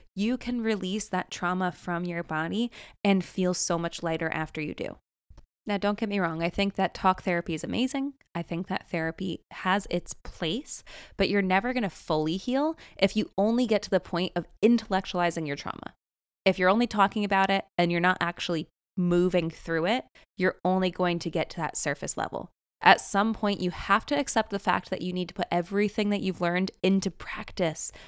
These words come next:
work with your body, and truly feel it to heal it.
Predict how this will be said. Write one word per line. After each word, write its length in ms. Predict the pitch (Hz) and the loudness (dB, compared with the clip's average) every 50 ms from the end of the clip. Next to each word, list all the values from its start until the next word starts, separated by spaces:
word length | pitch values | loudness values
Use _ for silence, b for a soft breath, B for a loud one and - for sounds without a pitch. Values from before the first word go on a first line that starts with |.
| B B B | B B B
work 320 | - - 214 226 226 - - | 2 4 4 4 4 2 -2
with 280 | - - 226 233 233 - | 2 4 4 6 4 2
your 120 | 196 190 | -2 0
body, 460 | 185 214 202 208 214 214 190 147 - _ - | 2 4 4 4 2 2 0 -2 -2 _ 0
and 140 | 190 190 | 0 0
truly 380 | 185 - - 214 220 214 214 202 | 0 -2 -2 -2 0 0 0 -2
feel 440 | - - - - - 190 185 175 170 | -4 -6 -12 -8 -4 -2 0 2 2
it 200 | 175 170 - _ _ _ - | 2 0 0 _ _ _ -8
to 80 | 185 | -8
heal 260 | 175 - - 135 - | -6 -4 -4 -6 -4
it. 100 | - - | -4 -6